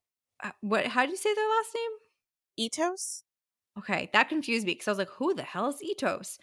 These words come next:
Speaker 1: I was saying A-, Atos?
Speaker 2: Atos, Etos, I mean
Speaker 1: A E T O S. So I'll leave you to say who you,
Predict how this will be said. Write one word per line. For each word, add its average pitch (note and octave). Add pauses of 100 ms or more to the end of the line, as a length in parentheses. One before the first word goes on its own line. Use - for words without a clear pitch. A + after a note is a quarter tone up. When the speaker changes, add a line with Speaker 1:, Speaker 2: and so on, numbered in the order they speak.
(120)
Speaker 1:
I D#4+
was F4
saying A#3+ (160)
A-, A3 (220)
Atos? C#4+ (460)
Speaker 2:
Atos, E4+
Etos, F4
I D#4+
mean D4+
Speaker 1:
A C#4 (100)
E A#3+
T A#3
O G#3
S. -
So A#3
I'll A#3+
leave D#4
you D#4+
to D4+
say C4
who B3
you, G3